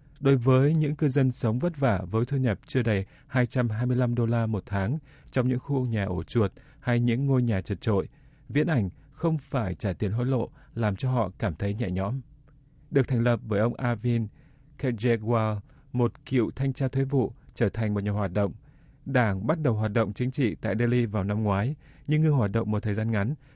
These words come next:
vì không có được thế đa số ở nghị viện. Ông được xem như là một nhà khích động nhưng không có khả năng cai trị. Những nỗ lực của đảng để có mặt trên toàn quốc đã thất bại.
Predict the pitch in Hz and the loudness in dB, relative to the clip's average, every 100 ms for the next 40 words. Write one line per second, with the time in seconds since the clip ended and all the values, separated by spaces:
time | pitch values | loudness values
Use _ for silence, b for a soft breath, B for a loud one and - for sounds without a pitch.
0 | b 135 127 - 151 156 147 101 - 107 | b 2 2 0 -2 0 0 -2 -2 -2
1 | 110 117 - 107 113 - 98 87 92 98 | 0 -2 -2 0 0 -2 -2 -2 -2 -2
2 | 92 - b b b b - 156 131 - | -2 -8 b b b b 2 4 2 2
3 | 139 135 b b 151 156 131 104 104 107 | 0 0 b b 0 2 2 0 -2 0
4 | 104 95 - - - 131 110 - b b | 0 -2 -2 -4 -2 0 -2 -4 b b
5 | - 147 131 - 143 135 113 113 92 107 | 0 0 2 0 0 0 -2 0 -2 -2
6 | 104 107 - 95 - - b b b b | -2 -2 -2 -4 -6 -20 b b b b
7 | - 143 185 180 - - 117 101 107 92 | -2 2 4 4 2 0 2 2 2 0
8 | b b - 117 135 147 117 - 117 117 | b b 2 4 4 2 0 0 0 0
9 | 98 - 160 - 135 151 131 107 | -2 0 -2 0 -2 0 0 0